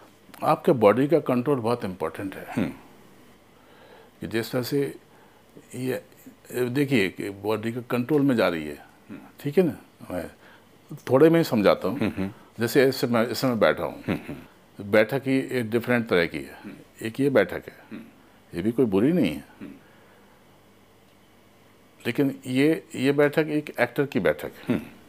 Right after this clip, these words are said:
Speaker 1: इसी तरह से जब बॉ-, एक्टर, अ, स्टेज पर खड़ा हुआ है और उसका बॉडी मूवमेंट खड़ा हुआ है, तो भी ऐसे खड़ा हुआ है,
Speaker 2: हम्म।
Speaker 1: ऐसे नहीं खड़ा हुआ।
Speaker 2: हम्म, हम्म।
Speaker 1: और उसमें ज़्यादा अकड़ाने की ज़रूरत नहीं है,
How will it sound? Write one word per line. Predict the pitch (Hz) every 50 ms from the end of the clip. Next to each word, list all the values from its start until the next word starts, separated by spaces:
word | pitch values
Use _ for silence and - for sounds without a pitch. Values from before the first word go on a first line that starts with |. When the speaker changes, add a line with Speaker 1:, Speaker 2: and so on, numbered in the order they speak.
| - - - - - - - - - - - - - - - - - - _ - 135
Speaker 1:
इसी | 139 - 180 160
तरह | 175 180 170
से | - - 185 185 160
जब | 135 127 113
बॉ-, | 120 120 120 123 95 101 104 98 - -
एक्टर, | 104 104 - - 143
अ, | 135 127 - - - - 101 92 90 85 85 78 69
स्टेज | - - - 131 123
पर | 123 - 127
खड़ा | - - 101 107 110
हुआ | 131 131 113 98 87
है | 92 85 - - - - _ _ _ _ _ - - - -
और | 82 87
उसका | 101 101 - - 110
बॉडी | 92 82 87 90 104 104 113
मूवमेंट | 110 107 104 104 107 107 101 104 - - -
खड़ा | - 113 113 117
हुआ | 135 139 143 143
है, | 160 180 190 - - - - - - _ -
तो | - 165
भी | 170 170
ऐसे | 147 147 147 - 160
खड़ा | 131 131 113 92
हुआ | 82 78 71 -
है, | - - - - - -
Speaker 2:
हम्म। | 110 - - - - - - - -
Speaker 1:
ऐसे | - 107 - - 160
नहीं | 170 160 -
खड़ा | - 98 85 71
हुआ। | - - - - - - - -
Speaker 2:
हम्म, | 90 80 - -
हम्म। | - 76 - - - - - - - - - - - - - - - _ _ _ _ - - - _ -
Speaker 1:
और | - 127
उसमें | 135 143 - 170 170 160
ज़्यादा | 165 170 170 180
अकड़ाने | - - 120 113 - 156 160 175 175 175
की | 175 185
ज़रूरत | 160 156 156 156 156 -
नहीं | 196 220 202
है, | 151 95 90 92